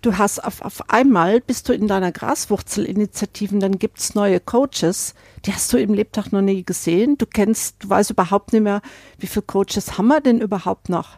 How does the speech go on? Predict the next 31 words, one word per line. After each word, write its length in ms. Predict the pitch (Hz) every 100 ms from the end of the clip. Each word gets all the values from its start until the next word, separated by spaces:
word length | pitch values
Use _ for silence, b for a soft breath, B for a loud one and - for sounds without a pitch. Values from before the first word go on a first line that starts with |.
| _ 180
Ja? 180 | 220 285 - -
Vorher, 400 | 214 339 320 -
vor 160 | 233
einem 160 | 214 190
Jahr, 340 | 196 247 214 -
kannten 400 | - 240 - 220
wir 100 | 220
noch 180 | 202 -
jeden 300 | 220 208 202
Einzelnen. 640 | 220 277 - 202 185 175 B B B B B
Jetzt 280 | 233 - -
kommen 280 | 233 233
hier 160 | 196 208
Namen, 680 | 185 185 269 247 208 262 262
die, 220 | 214 196
die 120 | -
sind 280 | 208 226 -
in 200 | - 208
Meetings, 440 | 190 214 247 233 -
die, 260 | 208 -
von 300 | - 226 196
denen 120 | 202
haben 120 | 196 214
wir 60 |
noch 60 | 208
nie 200 | 233 254
was 160 | 247
gehört. 480 | - 196 170 190 - _ B B B B B
Also 180 | 226 220
du 240 | 226 202
wächst 460 | 190 - - -